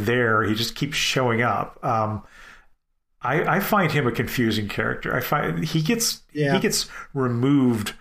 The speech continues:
Speaker 1: from a lot of adaptations of this. Like, if you see a movie of this, or you, you know, I, I, one of the things that I did in preparation to this was I looked up the, um, the Rick Geary comic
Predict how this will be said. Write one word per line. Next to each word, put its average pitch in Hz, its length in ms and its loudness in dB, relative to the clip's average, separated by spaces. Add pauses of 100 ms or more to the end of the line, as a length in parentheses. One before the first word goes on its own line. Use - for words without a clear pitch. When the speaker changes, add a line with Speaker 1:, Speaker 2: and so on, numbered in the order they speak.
(200)
Speaker 1:
from 123 240 -4
a 117 60 0
lot 127 280 2
of 123 140 2
adaptations 113 840 0
of - 180 -4
this. - 380 -4
Like, 117 140 -2
if 110 120 -4
you 113 80 2
see 123 380 2
a 156 140 0
movie 113 480 2
of 110 100 0
this, 110 300 0 (420)
or 123 140 -2
you, 104 480 2 (300)
you 113 160 -2
know, 110 80 0
I, 113 160 2
I, 127 320 0
one 123 200 0
of 120 60 0
the 110 80 -2
things 113 240 0
that 113 100 2
I 110 200 2
did 107 340 -2 (380)
in 120 100 -6
preparation 117 480 0
to - 120 -4
this 107 180 -4
was 107 100 -2
I 107 120 2
looked 107 360 -2
up 117 220 -4
the, 107 280 0
um, 101 460 -2 (680)
the 117 140 -2
Rick 117 340 -2
Geary 110 440 0
comic 113 560 -2